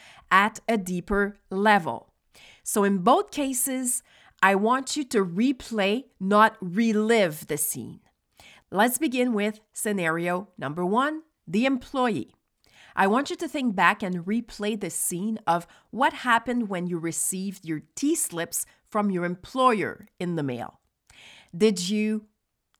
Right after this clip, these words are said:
think you had plenty of time? Put the slips in a random place, leave the envelope in a pile of unopened mail, have a system in place, and if so,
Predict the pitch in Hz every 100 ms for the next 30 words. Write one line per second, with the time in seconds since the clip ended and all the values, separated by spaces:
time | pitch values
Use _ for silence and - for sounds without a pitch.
0 | _ 208 202 202 165 160 170 - 160 202
1 | 233 233 240 240 269 320 330 _ _ _
2 | _ _ _ _ - 254 208 196 - 202
3 | 208 214 - - 196 175 156 156 156 151
4 | 151 285 285 294 285 - - _ _ _
5 | _ - 208 254 226 202 196 - 202 196
6 | 190 190 185 - _ - 196 185 170 -
7 | 185 180 180 170 170 - - 156 147 147
8 | 151 208 269 269 269 269 _ _ _ _
9 | _ _ _ _ _ - 262 285 214 -
10 | 302 359 - 440 240 208 - 165 135 214
11 | 247 - - _ _ _ _ 208 202 196
12 | - - 403 466 - - 170 180